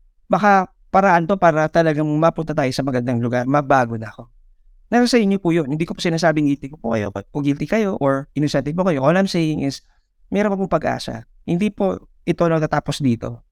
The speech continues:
Bata pa po kayo or meron pa po kayong mga anak na kainyo pong, na umaasa pa po sa inyo. So,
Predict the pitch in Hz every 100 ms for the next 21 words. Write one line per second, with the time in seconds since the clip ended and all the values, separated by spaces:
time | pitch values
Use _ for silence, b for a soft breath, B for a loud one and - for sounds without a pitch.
0 | _ _ _ - 156 160 156 151 175 -
1 | 120 101 - 117 131 135 151 160 147 156
2 | 151 151 170 226 226 202 202 151 131 -
3 | 147 - 135 135 139 147 151 160 147 147
4 | 147 151 151 220 202 175 214 202